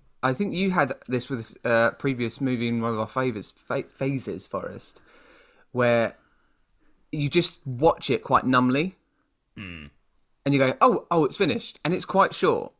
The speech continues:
Speaker 1: I got, I got the sense that it's quite a short, uh, sequel. Um, I enjoyed it. There were some good moments. I think it was, it, yeah, it's definitely not as good as the first one. It's, it might have been unfortunately struck with the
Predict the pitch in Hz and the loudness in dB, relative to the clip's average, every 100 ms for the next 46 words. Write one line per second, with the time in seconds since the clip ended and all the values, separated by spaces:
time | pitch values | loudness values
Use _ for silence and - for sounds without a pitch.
0 | - 143 180 117 151 - - 135 131 - | 0 4 4 4 4 0 -2 -2 -4 -6
1 | - 131 - 120 110 - _ _ _ _ | 0 0 0 -2 -4 -6 _ _ _ _
2 | _ _ - 113 107 104 - - - 135 | _ _ -6 -2 0 -2 -6 -10 -4 -4
3 | - 85 80 - _ _ _ _ - 120 | -4 -10 -10 -12 _ _ _ _ -2 0
4 | 120 143 151 151 170 165 147 170 - - | 2 4 4 4 4 2 2 0 -4 -4
5 | 127 131 127 135 123 127 123 123 123 139 | 2 2 2 -4 -2 0 2 2 2 0
6 | - - 127 - 139 123 110 113 - - | -2 -4 -4 -2 -4 -2 -4 -4 -4 -4
7 | 78 78 - 104 80 - - - - 95 | -4 -6 -8 -6 -6 -8 -10 -6 -4 -4
8 | - - - - 113 - - 113 - - | -10 -10 -8 -6 -6 -6 -8 -10 -12 -10
9 | 95 98 - _ _ _ _ _ - 104 | -10 -10 -14 _ _ _ _ _ -6 -4
10 | 95 - - - 95 92 - - 69 76 | -4 -12 -18 -8 -6 -6 -10 -12 -12 -10
11 | - - - - 113 110 113 120 117 113 | -10 -10 -12 -8 -6 -2 0 0 0 -4
12 | - 117 110 113 - 120 - 104 95 107 | -2 -2 0 -4 -4 -4 -4 -8 -8 -8
13 | - 120 - - 117 113 107 | -4 -4 -4 -14 -10 -6 -6